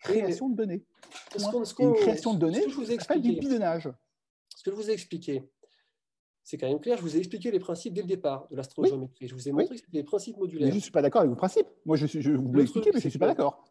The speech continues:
Speaker 2: Bon,
Speaker 1: en
Speaker 2: c'est un autre
Speaker 1: science,
Speaker 2: problème,
Speaker 1: en
Speaker 2: hein.
Speaker 1: fait, si le principe est un principe scientifique, il va être, on va pouvoir, euh, prédire, il va pouvoir être reproduit. Et
Speaker 2: Alors,
Speaker 1: donc, dans d'autres
Speaker 2: c'est
Speaker 1: sites,
Speaker 2: pas
Speaker 1: on
Speaker 2: la
Speaker 1: va
Speaker 2: même
Speaker 1: pouvoir
Speaker 2: chose, hein.
Speaker 1: observer la même
Speaker 2: Prédire et
Speaker 1: chose.
Speaker 2: reproduire, c'est pas la même chose, hein.
Speaker 1: Mais moi, je peux prédire qu'à Ancorvat, on va trouver des triples carrés,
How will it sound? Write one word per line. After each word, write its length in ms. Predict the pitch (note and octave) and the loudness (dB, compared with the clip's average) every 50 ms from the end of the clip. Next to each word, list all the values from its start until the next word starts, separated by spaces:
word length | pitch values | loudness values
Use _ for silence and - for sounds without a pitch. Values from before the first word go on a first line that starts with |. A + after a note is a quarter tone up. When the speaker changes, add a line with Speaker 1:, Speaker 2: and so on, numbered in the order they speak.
| _ _ | _ _
Speaker 2:
Bon, 80 | - - | -8 -6
Speaker 1:
en 40 | D#3 | -2
Speaker 2:
c'est 60 | D3+ | 0
un 20 | |
autre 80 | C3+ D#3 | 2 2
Speaker 1:
science, 140 | F3+ A#3+ D4 | 4 4 4
Speaker 2:
problème, 200 | D4+ F4 E3+ C#3+ | 4 4 4 2
Speaker 1:
en 20 | E3+ | 2
Speaker 2:
hein. 60 | D3+ | 0
Speaker 1:
fait, 80 | - - | 0 -2
si 320 | - - - - B3 C4+ | -8 -14 -8 -4 0 2
le 100 | A#3+ A3+ | 2 2
principe 520 | - - G#3 G3 - - - G3+ F#3+ - D3+ A#2+ - _ - | 0 0 -4 -4 -4 -6 -10 -8 -6 -6 -6 -6 -8 _ -16
est 160 | C#3 C3+ - | -14 -10 -10
un 80 | C3 | -10
principe 420 | B2 - C3+ B2+ - - D#3 D3+ - | -8 -8 -10 -10 -10 -10 -12 -12 -12
scientifique, 600 | - - B2+ B2+ D3 C3+ - - C4 C4+ - - _ _ - | -10 -12 -10 -10 -10 -10 -10 -10 -10 -10 -12 -16 _ _ -6
il 60 | C#3+ | -2
va 60 | D3 | -2
être, 180 | D#3+ E3 E3 - F#3+ E3+ | -2 0 -2 -4 -4 -4
on 60 | E3 D#3 | -2 -4
va 100 | D3+ C#3+ | -4 -4
pouvoir, 540 | D3 - D#3+ D#3+ E3+ G3 G#3+ A3 - - - C#3 | -6 -10 -10 -6 -2 -2 -2 -2 -4 -10 -10 -10
euh, 80 | C3+ | -10
prédire, 540 | C3 C3+ - - B3 F#3 E3 D#3 F#3+ B3+ A3+ - | -10 -8 -6 -6 -4 -4 -4 -4 -6 -6 -8 -10
il 100 | F3 D3+ | -8 -8
va 100 | C#3+ C#3+ | -8 -8
pouvoir 300 | - - D3+ D3+ E3 D3 | -8 -6 -6 -4 -4 -4
être 140 | C3+ - - | -4 -6 -8
reproduit. 680 | - - G3 G#3 - - - F#3 C#3+ C3+ B2+ E3 - _ _ _ _ _ _ _ _ _ _ _ _ _ _ _ - | -4 -2 -2 -2 -2 0 0 0 0 -2 -8 -12 -14 _ _ _ _ _ _ _ _ _ _ _ _ _ _ _ -2
Et 20 | - | 0
Speaker 2:
Alors, 100 | - - | 4 4
Speaker 1:
donc, 220 | F#3+ G#4 - - | 4 4 2 0
dans 120 | - C3 | -2 -2
d'autres 260 | C#3 A3 B3+ - - F#3+ | -2 -2 -2 0 0 0
Speaker 2:
c'est 80 | F3 B3 | 2 2
Speaker 1:
sites, 60 | A#3 | 2
Speaker 2:
pas 60 | C4 | 2
Speaker 1:
on 40 | C4 | 2
Speaker 2:
la 60 | B3+ | 4
Speaker 1:
va 60 | B3 | 4
Speaker 2:
même 80 | B3 A3+ | 4 2
Speaker 1:
pouvoir 200 | G3+ F#3+ C3+ B2 | 2 2 0 0
Speaker 2:
chose, 80 | B2 | 0
hein. 40 | C3 | 0
Speaker 1:
observer 220 | D#3 G3+ F#3+ D#3+ - | 0 0 0 0 2
la 60 | - | 4
même 80 | G3+ F#3+ | 4 4
Speaker 2:
Prédire 220 | F#3+ A3+ B3 - | 4 4 2 4
et 40 | G3+ | 4
Speaker 1:
chose. 60 | E3 | 4
Speaker 2:
reproduire, 380 | E3 E3 - F3 E3 G3 C#4+ F4 | 4 4 2 2 2 2 2 0
c'est 140 | - F#3+ E3 | 0 0 0
pas 100 | - B3+ | 0 0
la 80 | A#3+ | 0
même 120 | G#3+ G3 E3+ | 0 -2 -2
chose, 240 | - C3 A2 G#2 - | -4 -6 -6 -4 -2
hein. 140 | C3 G#3 E4 - _ _ _ _ _ _ _ _ _ _ _ _ _ _ - | -4 -4 -4 -6 _ _ _ _ _ _ _ _ _ _ _ _ _ _ 2
Speaker 1:
Mais 60 | D#3 | 4
moi, 100 | D#3 A#3 | 4 4
je 80 | A#3 - | 4 2
peux 100 | - E3 | -4 -6
prédire 440 | - - E3+ D#3 D#3+ F#3 G3 F3 - | -2 0 0 2 2 2 0 0 0
qu'à 140 | - B2 | -4 -4
Ancorvat, 460 | B2 C3 C3 - C3+ A#2+ B2+ F#3 C4 - | -4 -4 -6 -8 -8 -6 -4 -4 -4 -4
on 60 | - D3 | -4 -6
va 100 | B2+ A#2+ | -6 -6
trouver 220 | - D3 C#3+ G3+ | -4 -4 -2 -2
des 80 | A3 F3 | -2 -4
triples 220 | - G3 F3 G3+ | -8 -8 -8 -6
carrés, 280 | F#3+ G#3+ - D#3+ D#3+ | -6 -8 -10 -10 -14